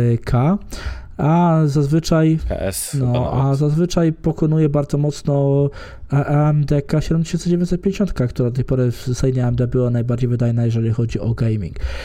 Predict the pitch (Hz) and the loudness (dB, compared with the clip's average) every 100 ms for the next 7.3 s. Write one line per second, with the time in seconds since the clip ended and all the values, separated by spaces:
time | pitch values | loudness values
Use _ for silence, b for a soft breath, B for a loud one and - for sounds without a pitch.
0 | B B 131 135 151 165 160 107 220 214 | B B 0 2 4 2 2 2 2 4
1 | 135 135 - 143 135 135 139 - 185 175 | 2 0 -2 0 2 2 2 0 -2 0
2 | 160 156 147 156 139 170 175 165 139 135 | 2 2 2 0 0 2 4 2 2 2
3 | 175 190 165 - - 139 123 123 151 B | 4 4 4 2 0 2 2 2 0 B
4 | B B - 139 143 - - 165 165 160 | B B -2 0 0 0 0 2 2 2
5 | 160 151 156 147 156 156 151 151 151 143 | 0 2 0 0 2 2 2 2 0 -2
6 | - - - 165 151 151 151 151 147 151 | -10 -16 -2 0 2 2 2 2 2 0
7 | 147 147 151 | 0 0 -2